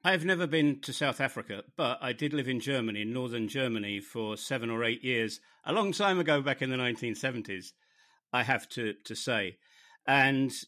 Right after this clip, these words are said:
when you compare the culture from my home country of the United Kingdom, where I haven't really lived for over twenty years,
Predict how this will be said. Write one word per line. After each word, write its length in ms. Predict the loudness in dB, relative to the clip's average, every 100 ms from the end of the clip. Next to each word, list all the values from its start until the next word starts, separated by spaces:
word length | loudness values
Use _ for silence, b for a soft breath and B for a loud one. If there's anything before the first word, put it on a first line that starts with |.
| _ _ -2
when 160 | 2
you 100 | 4
compare 680 | 4 0 0 2 4 4 4 -4 _ _ _ _ -10
the 100 | -8
culture 440 | 0 0 2 -2
from 420 | -2 -2 0 -2 -6 _ _ _ -8
my 240 | -2 0
home 320 | 2 4 4
country 380 | 2 -2 0 -2
of 80 | -2
the 60 |
United 340 | -2 0 -2 -4
Kingdom, 480 | -4 -2 -2 -4 -8 b b
where 240 | -2 2 2
I 80 |
haven't 320 | 2 0 0 -2
really 300 | 0 0 0
lived 340 | 0 0 -6
for 200 | -12 -8
over 240 | -6 -6 -6
twenty 380 | -8 -8 -6 -4
years, 440 | -4 -4 -10